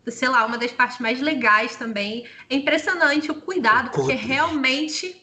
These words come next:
Speaker 1: parece artigos reais e parece coisas reais.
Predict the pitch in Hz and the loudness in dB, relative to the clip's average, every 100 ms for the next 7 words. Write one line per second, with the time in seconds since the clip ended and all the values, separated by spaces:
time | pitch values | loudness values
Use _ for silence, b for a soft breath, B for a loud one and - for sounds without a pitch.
0 | - 277 285 254 247 262 302 262 - - | -2 0 2 2 0 -2 -2 -4 -4 -4
1 | 269 247 269 233 220 262 233 214 226 226 | -2 -2 -4 -6 -2 2 4 4 2 -2
2 | 226 226 220 214 220 - 226 220 233 214 | -6 -8 -2 -2 -4 -10 -8 -6 -6 -6
3 | 208 220 196 208 214 220 | -2 2 4 2 0 -8